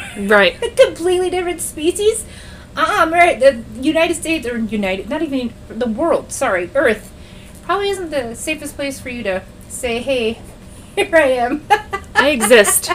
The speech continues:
Speaker 2: Yeah, yeah.
Speaker 1: This guy's gonna be like, "I'm gonna eat Fono home, I'm outta here. Bye."
Speaker 2: Right? I mean,
Speaker 1: <laughs>
Speaker 2: that's, anyway, sorry,
Speaker 1: We've really
Speaker 2: I
Speaker 1: gotten
Speaker 2: kinda
Speaker 1: off on a tangent, just about
Speaker 2: Tangent.
Speaker 1: not even the,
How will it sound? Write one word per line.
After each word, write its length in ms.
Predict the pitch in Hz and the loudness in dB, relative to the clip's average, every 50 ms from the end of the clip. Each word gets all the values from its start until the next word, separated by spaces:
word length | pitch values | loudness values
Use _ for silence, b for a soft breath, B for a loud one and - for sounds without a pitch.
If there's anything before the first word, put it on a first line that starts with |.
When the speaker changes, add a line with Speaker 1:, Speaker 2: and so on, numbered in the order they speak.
| 359 - - | -6 -6 -6
Speaker 2:
Yeah, 320 | - 247 208 185 165 - - - - - | -6 -4 -4 -4 -6 -10 -12 -16 -18 -16
yeah. 340 | - 233 185 147 - - - - - - - | -14 -12 -10 -10 -10 -12 -14 -16 -18 -10 -6
Speaker 1:
This 180 | 208 208 196 - | -6 -4 -2 0
guy's 180 | - 214 208 | 2 2 2
gonna 120 | 196 202 208 | 2 2 2
be 80 | 208 | 4
like, 180 | 196 196 185 180 - | 4 4 2 2 0
"I'm 80 | 196 202 | -2 -2
gonna 100 | 185 - | -2 -2
eat 140 | 190 190 190 - 196 185 | -4 -4 -4 -6 -6 -4
Fono 300 | - 190 185 185 175 175 | -2 -2 0 0 0 0
home, 120 | 190 180 | -2 -2
I'm 100 | 180 180 | -2 -2
outta 160 | 175 170 175 | -2 -2 -2
here. 160 | 180 185 175 170 | 0 -2 0 2
Bye." 320 | 190 202 269 302 302 302 | 2 2 2 2 0 -2
Speaker 2:
Right? 520 | 302 - 226 247 294 349 311 330 254 233 277 | -2 -2 0 0 2 2 2 2 2 4 4
I 80 | 302 277 | 4 4
mean, 320 | 277 277 302 262 247 226 | 2 2 0 0 0 0
Speaker 1:
<laughs> 60 | 220 | 0
Speaker 2:
that's, 320 | 233 277 294 - - - - - B B B B B B B B B B B - - - - - - - - | 0 -2 -2 -4 -8 -10 -10 -10 B B B B B B B B B B B -20 -20 -20 -20 -20 -20 -12 -6
anyway, 480 | 208 226 202 180 156 143 143 139 135 - | -4 -4 -4 -4 -6 -8 -8 -8 -10 -12
sorry, 280 | - - 208 185 196 | -8 -4 -2 0 0
Speaker 1:
We've 60 | 226 247 | 2 2
really 180 | 294 277 240 202 | 4 4 4 4
Speaker 2:
I 20 | |
Speaker 1:
gotten 240 | 190 190 190 185 185 | 4 4 4 4 2
Speaker 2:
kinda 140 | 185 190 190 | 2 2 2
Speaker 1:
off 220 | 190 196 190 - | 2 0 0 -2
on 120 | 208 175 | -2 -2
a 80 | 165 170 | -2 -4
tangent, 540 | 190 - 262 240 226 220 208 196 165 151 202 | -4 -2 -2 0 0 0 0 0 -2 -2 -4
just 200 | 208 196 - - | -6 -4 -2 0
about 340 | - 311 302 190 190 185 - | 2 4 4 4 6 4 4
Speaker 2:
Tangent. 180 | 220 214 214 208 | 2 0 0 2
Speaker 1:
not 280 | 220 220 214 202 - - | 4 4 4 4 4 4
even 300 | 202 202 202 202 202 196 | 2 2 2 0 0 2
the, 200 | 185 180 185 | 2 0 0